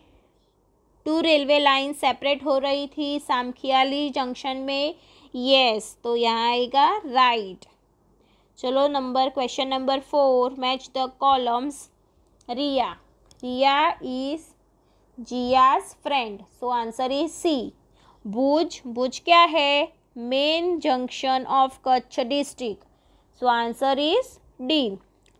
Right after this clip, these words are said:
They make salt pans। सॉल्ट पैंस कौन बनाते हैं? सॉल्ट मेकर्स, मीन्स अगरिया। So answer is A। सूरजबारी ब्रिज। सूरजबारी ब्रिज क्या है?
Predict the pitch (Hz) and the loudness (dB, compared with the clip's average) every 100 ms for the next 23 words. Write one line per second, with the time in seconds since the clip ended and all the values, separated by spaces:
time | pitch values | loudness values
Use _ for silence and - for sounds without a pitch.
0 | 233 247 311 349 311 277 262 - 247 247 | -8 2 4 4 2 -4 -6 0 2 2
1 | 247 247 277 254 202 - 240 233 233 262 | 0 -4 -2 -2 -4 -8 -4 -2 -2 -6
2 | 262 - 311 330 294 285 285 277 269 277 | -6 -6 -2 0 2 2 0 0 2 2
3 | 294 - _ _ _ 247 240 240 254 262 | 2 -2 _ _ _ 4 4 4 -2 -2
4 | 254 277 311 415 277 262 302 - 233 226 | 0 2 2 2 -4 -6 -8 -6 -4 0
5 | 254 269 269 190 - _ _ - 247 233 | -2 4 4 2 -4 _ _ -8 0 0
6 | 233 - 277 277 339 466 - - - 415 | 0 -2 -2 0 0 0 -2 0 2 2
7 | 392 _ _ _ _ _ _ _ _ - | -2 _ _ _ _ _ _ _ _ -20
8 | - - 285 302 330 302 262 254 277 285 | -20 -8 0 4 2 2 2 2 2 -2
9 | 294 285 220 - - _ _ _ _ _ | -2 -2 -4 -10 -20 _ _ _ _ _
10 | _ _ _ 262 262 277 269 269 269 247 | _ _ _ -2 2 2 4 4 4 -2
11 | 262 269 - 330 320 | -4 -6 -2 0 4